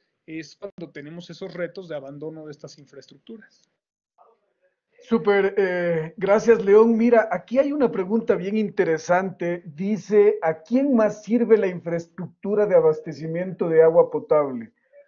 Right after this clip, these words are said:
Speaker 2: ¿Al proceso productivo empresarial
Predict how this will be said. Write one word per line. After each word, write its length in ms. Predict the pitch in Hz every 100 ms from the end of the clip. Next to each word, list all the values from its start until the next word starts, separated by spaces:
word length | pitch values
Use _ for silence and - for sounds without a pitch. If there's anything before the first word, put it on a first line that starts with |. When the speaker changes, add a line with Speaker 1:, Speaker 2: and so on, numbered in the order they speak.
| _ _
Speaker 2:
¿Al 220 | 160 156
proceso 580 | 160 160 - 196 196 233
productivo 560 | 202 196 156 - 208
empresarial 800 | 220 - 196 170 175 175 214 247